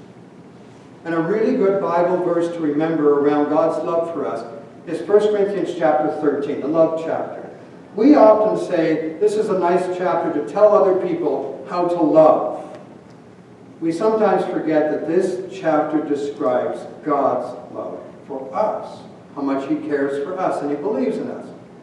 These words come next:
So let's read it again. First Corinthians chapter thirteen, chapter thirteen, verse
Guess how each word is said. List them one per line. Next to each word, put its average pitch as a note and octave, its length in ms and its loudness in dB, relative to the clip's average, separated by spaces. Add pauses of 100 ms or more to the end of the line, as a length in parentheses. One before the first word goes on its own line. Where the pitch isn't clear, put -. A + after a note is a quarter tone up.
(260)
So A3 160 -2
let's A3+ 280 0
read F#3 140 0
it F#3 140 2
again. - 560 0 (400)
First G3+ 220 2
Corinthians D3+ 460 -6
chapter F3 300 -2
thirteen, E3 640 -4 (840)
chapter - 360 4
thirteen, C#3+ 400 -4
verse D#3 240 -2